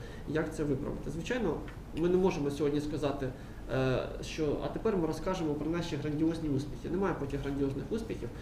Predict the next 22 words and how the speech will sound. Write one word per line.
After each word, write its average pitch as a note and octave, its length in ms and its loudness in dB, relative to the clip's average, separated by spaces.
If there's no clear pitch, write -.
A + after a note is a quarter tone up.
але D#3 200 2
починаючи, D3+ 680 0
власне, D3 320 -2
з C3 40 -4
того, C#3 360 0
е, C3 300 2
з, - 140 -8
ну, E3 60 2
власне, D3+ 300 0
з C3 40 -2
того, C#3+ 220 -2
що D3 180 -4
ми C#3+ 60 0
сьогодні C#3+ 340 0
розповіли, F3 500 -2
ми E3+ 80 0
чітко G3+ 480 -2
бачимо, C3+ 380 0
що C3+ 260 -2
надалі, G3 420 2
е, A3 100 0
власне, D#3+ 360 0